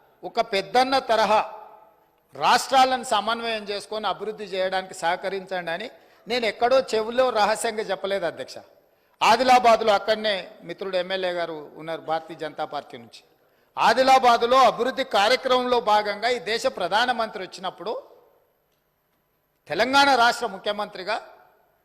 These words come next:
నా బాధ్యతను నేను నెరవేర్చిన. ప్రజలు వారికి ప్రధానమంత్రి అవ్వడానికి తీర్పిచ్చిండ్రు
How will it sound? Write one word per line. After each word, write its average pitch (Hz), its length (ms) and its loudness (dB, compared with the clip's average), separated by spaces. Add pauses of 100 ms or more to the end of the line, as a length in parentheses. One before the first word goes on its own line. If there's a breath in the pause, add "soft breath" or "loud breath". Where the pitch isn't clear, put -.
(180)
నా 196 120 4
బాధ్యతను 247 640 4
నేను 226 180 -4
నెరవేర్చిన. 190 540 -4 (1300)
ప్రజలు 233 380 2
వారికి 240 360 2
ప్రధానమంత్రి 240 720 0
అవ్వడానికి 214 400 -2
తీర్పిచ్చిండ్రు 185 680 -12